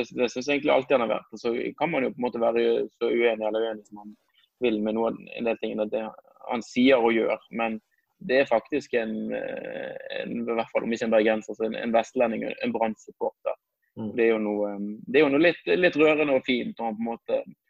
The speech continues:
Speaker 1: eh, og sier det at han, han er Brann-supporter, og det kommer han alltid til å være.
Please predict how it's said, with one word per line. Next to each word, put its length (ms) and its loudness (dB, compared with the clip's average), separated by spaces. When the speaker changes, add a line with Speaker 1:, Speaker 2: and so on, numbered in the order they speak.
Speaker 1:
eh, 200 -4
og 220 -2
sier 260 2
det 80 2
at 80 -6
han, 140 -6
han 160 -2
er 80 2
Brann-supporter, 640 -4
og 60 0
det 100 0
kommer 220 -4
han 100 -4
alltid 220 -4
til 80 -2
å 80 -2
være. 180 -6